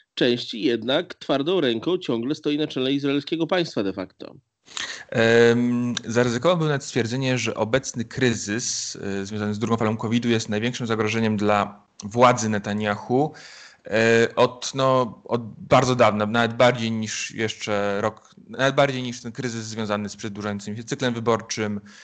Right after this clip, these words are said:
Speaker 2: e, nawet większy problem niż te sprawy, e, sądowe, które nad premierem Izraela ciążą. E,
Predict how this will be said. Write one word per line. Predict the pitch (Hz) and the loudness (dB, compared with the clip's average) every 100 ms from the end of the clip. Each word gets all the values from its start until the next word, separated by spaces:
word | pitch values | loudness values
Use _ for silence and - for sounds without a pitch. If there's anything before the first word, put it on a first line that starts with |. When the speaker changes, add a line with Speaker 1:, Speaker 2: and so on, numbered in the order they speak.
| - - - | -20 -20 -8
Speaker 2:
e, | 107 107 104 104 | -2 0 2 0
nawet | 104 104 104 | 0 -2 -2
większy | 107 104 101 | -4 -6 -2
problem | 110 101 101 | -2 0 -2
niż | 101 101 | -4 -6
te | 101 | -10
sprawy, | - 104 98 95 98 98 95 - 95 95 | -6 -2 -2 -2 -4 -4 -6 -6 -8 -8
e, | |
sądowe, | 90 110 117 120 117 | -6 -2 2 2 2
które | 113 110 110 110 | -4 -8 -8 -6
nad | 110 110 107 107 _ _ | -8 -6 -8 -10 _ _
premierem | - 110 110 110 110 | -6 -4 -2 -4 -6
Izraela | 110 107 107 107 | -6 -4 -2 -2
ciążą. | 104 113 107 104 107 104 104 - - - - | -4 -4 -4 -2 -4 -4 -12 -20 -20 -20 -8
E, | 107 | 0